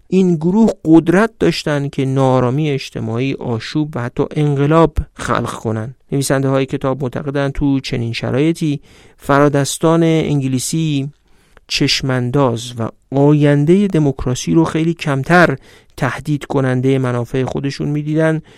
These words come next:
تا اینکه حق رأی ندن و توده ها دست به انقلاب بزنن.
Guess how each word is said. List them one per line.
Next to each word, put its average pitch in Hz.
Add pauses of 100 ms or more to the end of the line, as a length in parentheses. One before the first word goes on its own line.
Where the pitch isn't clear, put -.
(160)
تا 139
اینکه 143
حق -
رأی 123
ندن 139 (420)
و 113
توده 131
ها 123
دست 120
به 131 (160)
انقلاب 135
بزنن. -